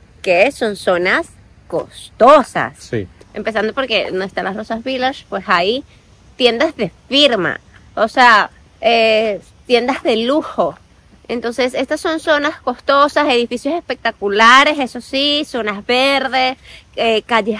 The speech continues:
Speaker 1: amplias, perfectas para tener familia. O sea, que eso a mí me encanta. Yo hoy en día,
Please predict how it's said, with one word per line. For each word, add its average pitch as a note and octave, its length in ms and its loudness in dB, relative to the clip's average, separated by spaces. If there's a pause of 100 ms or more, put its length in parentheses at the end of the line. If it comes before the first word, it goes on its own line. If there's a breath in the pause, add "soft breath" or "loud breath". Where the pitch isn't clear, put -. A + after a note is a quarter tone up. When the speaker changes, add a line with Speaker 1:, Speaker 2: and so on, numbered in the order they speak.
Speaker 1:
amplias, C4 880 4 (280 soft breath)
perfectas E4 720 2 (160)
para B3 420 2
tener B3 460 -4 (100)
familia. A3+ 760 -2
O G#3 100 -6
sea, A3+ 180 0
que A#3+ 100 -10
eso C4 120 -8
a - 20 -8
mí D4 220 -8
me A3 440 -8
encanta. F#3+ 640 -4
Yo B3+ 240 0
hoy D4+ 160 0
en D#4 160 -4
día, D4+ 260 -4